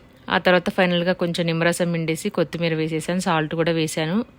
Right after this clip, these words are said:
సాల్ట్ అంత ఎక్కువగా వేయాల్సిన అవసరం లేదు, కాకపోతే మీరు తినేదాన్ని బట్టి. నేను వేస్తుంటే అది కడాయి మించి జారి పడిపోతుందన్నమాట. ఇక్కడ వచ్చేసి నాకు ఎంత కావాలో అంత తీసుకున్నాను. ఇంకా కొంచెం మిగిలిందనమాట. అంత హెవీగా, అంత ఎక్కువ తినలేము. ఏ-,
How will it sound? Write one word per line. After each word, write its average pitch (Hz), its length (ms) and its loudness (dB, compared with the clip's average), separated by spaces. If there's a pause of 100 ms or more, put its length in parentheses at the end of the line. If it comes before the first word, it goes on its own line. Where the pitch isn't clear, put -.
(180)
సాల్ట్ 170 340 2
అంత 165 200 -2
ఎక్కువగా 175 320 -4
వేయాల్సిన 156 420 -2
అవసరం 165 300 -2 (100)
లేదు, 156 220 0 (680)
కాకపోతే 202 400 2
మీరు 208 160 4
తినేదాన్ని 180 480 4
బట్టి. 165 260 2
నేను 175 140 4
వేస్తుంటే 180 320 0
అది 175 80 -2 (100)
కడాయి 170 300 6
మించి 170 260 -2
జారి 160 340 6
పడిపోతుందన్నమాట. 151 880 -2 (1400)
ఇక్కడ 185 200 -2
వచ్చేసి 196 360 2
నాకు 185 200 4
ఎంత 170 200 2
కావాలో 180 240 6
అంత 170 120 0 (100)
తీసుకున్నాను. 165 560 0 (240)
ఇంకా 175 240 0 (800)
కొంచెం 202 380 4
మిగిలిందనమాట. 165 680 2 (120)
అంత 170 160 -4 (120)
హెవీగా, 170 360 4
అంత 160 180 -4
ఎక్కువ 208 280 2
తినలేము. 170 420 2 (120)
ఏ-, 180 120 2